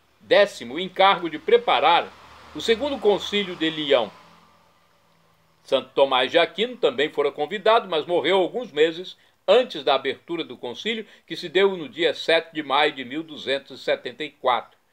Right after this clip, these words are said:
No dia quinze de julho do mesmo ano, morria também Frei Boaventura,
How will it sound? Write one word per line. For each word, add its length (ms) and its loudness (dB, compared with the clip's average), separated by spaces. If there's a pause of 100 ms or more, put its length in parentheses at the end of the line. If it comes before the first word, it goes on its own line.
(460)
No 100 -4
dia 180 4
quinze 300 -6
de 160 -6
julho 500 -6
do 160 -10
mesmo 440 4
ano, 260 4
morria 400 2
também 480 0
Frei 360 2
Boaventura, 840 -2